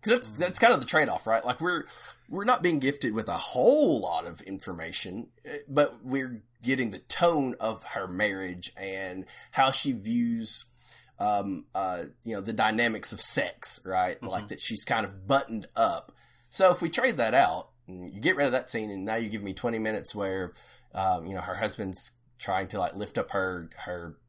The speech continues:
Speaker 1: her nightgown, and she's like, "No, I don't like that now." D-, does it make it better for me? Probably not. Uh,
Speaker 2: Yeah.
Speaker 1: but I do, I do get your point, and I can see why, especially with what <laughs> we, we do, uh, for a living.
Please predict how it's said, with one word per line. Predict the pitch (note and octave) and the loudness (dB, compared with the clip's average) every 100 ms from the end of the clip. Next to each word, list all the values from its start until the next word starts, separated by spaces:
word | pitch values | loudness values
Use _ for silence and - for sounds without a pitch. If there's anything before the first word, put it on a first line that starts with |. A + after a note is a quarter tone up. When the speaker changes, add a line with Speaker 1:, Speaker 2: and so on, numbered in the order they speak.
| _ - | _ -12
Speaker 1:
her | - F#2 | -8 -6
nightgown, | G#2 G#2+ B2 - G#2+ G2 G2 | 0 4 4 4 -2 -2 -2
and | F#2 | -4
she's | A2 G2+ | -4 -4
like, | F#2 | -4
"No, | G2+ G2 F#2+ F#2 F#2+ _ _ | -4 -2 -4 -8 -14 _ _
I | - | -4
don't | G#2+ | -2
like | A2 A2+ - | 4 2 2
that | G#2 E2 | -2 -4
now." | F#2 F#2+ F#2 F2+ - - - - _ C#4 | -2 0 0 -2 -10 -20 -20 -20 _ -14
D-, | - C#3+ - - G3 G3 | -14 -16 -20 -18 -10 4
does | F3+ A3 | 8 8
it | G3 | 10
make | F3+ | 6
it | E3+ | 8
better | D#3+ F3 | 4 4
for | E3+ E3 | 2 0
me? | |
Probably | - C#3+ C3+ C3+ | 6 6 6 2
not. | A#2 D#2+ D2 - _ _ _ _ _ - | 2 0 -4 -10 _ _ _ _ _ 2
Uh, | B2+ G#3+ | 6 10
Speaker 2:
Yeah. | A3+ G#3 | 12 12
Speaker 1:
but | F#3 | 12
I | G#3 | 10
do, | - | 10
I | F3 | 10
do | E3 A3 | 10 4
get | F#3 F#3 | 2 0
your | D3+ | 4
point, | D#3+ C#3+ | 6 6
and | |
I | C#3 | 2
can | C3 | 0
see | - D3+ | 0 4
why, | C3+ A2 | 6 6
especially | A2 F3+ E3 D3+ | 4 0 0 0
with | A2+ G#2 | -2 2
what | A#2 - C3+ C#3+ | 2 2 0 0
<laughs> | - | 0
we, | B2 - | -2 -2
we | A2+ A2+ | -4 -4
do, | G#2 G#2+ G#2+ G2+ - | -2 -2 -2 -6 -10
uh, | G2 F#2 F#2 | -8 -8 -10
for | - G2 | -6 -2
a | |
living. | F3+ D3+ G#2+ | 0 0 -2